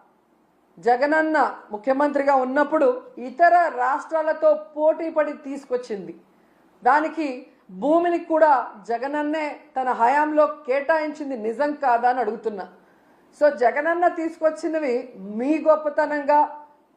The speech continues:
ప్రధానమంత్రి గారిని పిలిపించి మొన్న హడావిడి చేశారు తప్ప మీ పరిపాలన చూసి, మిమ్మల్ని చూసి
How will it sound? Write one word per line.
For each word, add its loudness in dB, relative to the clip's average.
ప్రధానమంత్రి 0
గారిని 0
పిలిపించి -8
మొన్న 0
హడావిడి 4
చేశారు -2
తప్ప -4
మీ -2
పరిపాలన 2
చూసి, -10
మిమ్మల్ని 0
చూసి -6